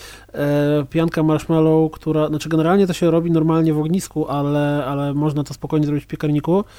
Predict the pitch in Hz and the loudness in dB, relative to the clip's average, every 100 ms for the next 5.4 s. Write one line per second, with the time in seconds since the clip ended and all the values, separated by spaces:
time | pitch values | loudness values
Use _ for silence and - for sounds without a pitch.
0 | - - - 277 160 156 156 180 160 185 | -20 -20 -16 -6 0 2 2 0 2 2
1 | - 190 185 - 165 165 165 156 180 175 | 2 0 0 0 0 2 2 2 2 4
2 | 175 170 - 160 - 165 156 156 151 147 | 4 2 -4 -6 -4 0 0 0 -2 -2
3 | 135 - 104 - 147 143 139 139 120 139 | -4 -6 -12 -6 -2 0 0 -2 -4 -8
4 | 143 - 170 170 - 156 160 156 - 165 | -10 0 0 2 -2 -4 -2 -4 -2 -4
5 | 156 151 147 147 | 0 0 2 0